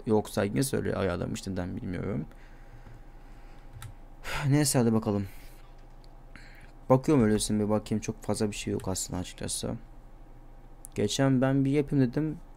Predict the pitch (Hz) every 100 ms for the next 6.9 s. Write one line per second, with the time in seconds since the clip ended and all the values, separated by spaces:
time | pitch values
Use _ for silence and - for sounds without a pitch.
0 | - 123 135 135 147 135 135 113 143 -
1 | 123 120 131 120 117 113 147 147 151 147
2 | 156 156 - - - - - - - -
3 | 139 127 117 120 107 107 - - - -
4 | - - - - 120 120 123 - - 110
5 | 113 107 98 104 127 - - - - -
6 | - - - - - - 123 -